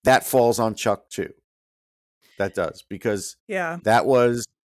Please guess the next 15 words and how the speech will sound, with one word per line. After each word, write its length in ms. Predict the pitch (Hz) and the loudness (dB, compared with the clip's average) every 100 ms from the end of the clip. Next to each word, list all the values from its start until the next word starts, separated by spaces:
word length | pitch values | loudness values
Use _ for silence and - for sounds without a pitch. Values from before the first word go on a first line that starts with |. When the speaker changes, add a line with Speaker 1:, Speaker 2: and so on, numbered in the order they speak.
| - | -6
Speaker 1:
uh, 220 | 104 104 | -2 -2
a 120 | - 107 | -2 -6
risky 420 | 110 127 - 123 | -6 -6 -6 -6
move. 480 | 113 101 60 - - _ _ _ _ _ _ _ _ | -6 -6 -10 -16 -20 _ _ _ _ _ _ _ _
And 140 | 104 110 | -2 -2
again, 640 | 98 135 127 113 107 107 _ _ _ _ _ | 2 4 4 2 0 -10 _ _ _ _ _
uh, 280 | 92 98 98 90 _ _ - | -2 0 0 -4 _ _ -12
the 80 | |
fact 300 | 107 143 139 | 0 4 4
that 180 | 151 127 | 4 2
the 80 | - | 0
player 420 | - - 127 120 104 | -4 2 4 4 2
bristled 460 | 110 135 135 113 | 0 0 0 -2
on 180 | 107 107 | -2 -2
it 220 | 101 - | -4 -8